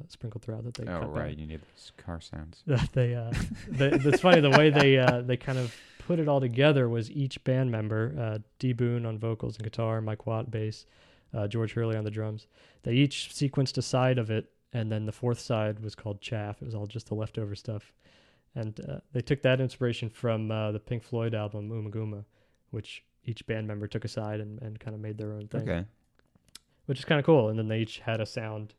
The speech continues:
Speaker 1: they had sound effects of their each individual cars that they put on each side also.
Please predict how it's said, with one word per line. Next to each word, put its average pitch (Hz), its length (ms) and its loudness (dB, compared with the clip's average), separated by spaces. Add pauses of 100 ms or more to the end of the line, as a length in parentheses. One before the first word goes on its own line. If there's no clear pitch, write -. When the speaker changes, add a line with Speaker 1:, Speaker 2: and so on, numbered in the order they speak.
(240)
Speaker 1:
they 123 80 -2
had 113 100 -2
sound 113 240 2
effects 110 280 -4
of 107 160 -4
their 107 120 -2
each 104 160 -6
individual 107 400 -8
cars 107 300 -8
that - 140 -12
they - 80 -10
put 135 180 -6
on 143 240 -8
each 143 160 -12
side - 200 -10
also. - 360 -14